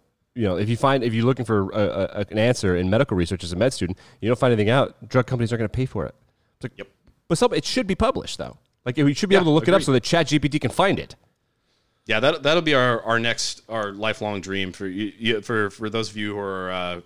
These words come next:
Speaker 2: followers and subscribers. We encourage you to be on the lookout for Nick's Negative Journal.
Speaker 1: Mm-hmm.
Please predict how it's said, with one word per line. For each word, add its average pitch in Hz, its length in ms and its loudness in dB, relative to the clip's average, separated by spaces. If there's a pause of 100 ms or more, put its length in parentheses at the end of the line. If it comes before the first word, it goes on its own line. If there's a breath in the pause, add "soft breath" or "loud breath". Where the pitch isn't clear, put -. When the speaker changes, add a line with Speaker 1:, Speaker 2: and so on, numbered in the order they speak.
Speaker 2:
followers 120 480 -6
and 101 80 -14
subscribers. 135 640 0
We 117 100 -2
encourage 131 460 -2
you 123 160 0
to 113 240 -4
be 120 100 0
on 131 100 0
the 123 60 -6
lookout 110 560 -6
for 104 340 -6
Nick's 113 440 -4
Negative 120 420 0
Journal. 101 500 -4 (120)
Speaker 1:
Mm-hmm. 107 420 -2